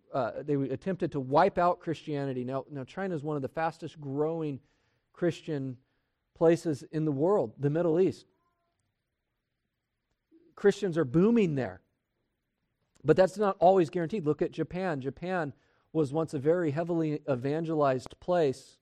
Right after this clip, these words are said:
and great persecution took place. Uh,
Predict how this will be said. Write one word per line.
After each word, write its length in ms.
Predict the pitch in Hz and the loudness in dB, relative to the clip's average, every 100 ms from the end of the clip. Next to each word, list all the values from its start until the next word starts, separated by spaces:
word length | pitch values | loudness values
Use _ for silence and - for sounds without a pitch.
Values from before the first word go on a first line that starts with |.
| _ _ _ _ _ | _ _ _ _ _
and 180 | 139 120 | -4 -2
great 260 | 160 165 160 | 0 0 0
persecution 720 | 175 - 139 - 185 - 139 | -4 -4 -8 -6 -8 -8 -8
took 220 | 143 - | -8 -6
place. 300 | 139 127 123 _ _ _ _ - _ - | -2 -2 -2 _ _ _ _ -20 _ 2
Uh, 180 | 147 | 2